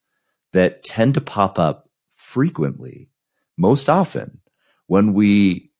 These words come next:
give up on our goals, on our dreams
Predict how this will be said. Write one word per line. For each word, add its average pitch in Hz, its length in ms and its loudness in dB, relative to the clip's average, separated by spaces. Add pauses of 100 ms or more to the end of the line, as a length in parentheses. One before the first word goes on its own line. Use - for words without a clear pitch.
give 120 380 4
up - 460 0 (220)
on 80 120 -2
our 85 120 0
goals, 85 720 -2 (320)
on 80 140 -2
our 80 80 0
dreams 80 720 -4